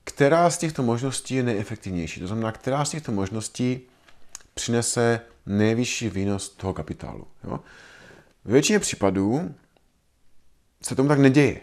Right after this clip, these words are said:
jo? Ve většině případů ten management sleduje jiné zájmy. Třeba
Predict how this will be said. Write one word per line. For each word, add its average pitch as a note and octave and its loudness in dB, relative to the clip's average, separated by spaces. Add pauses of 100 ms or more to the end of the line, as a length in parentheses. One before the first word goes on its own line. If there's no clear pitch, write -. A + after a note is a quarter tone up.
(120)
jo? E2+ -8 (540)
Ve G2+ -4
většině D#3+ -4
případů C3+ 2
ten C3+ 2
management A#2+ -2
sleduje A#2+ -2
jiné A#2+ 4
zájmy. D#2 -2
Třeba A#2+ 4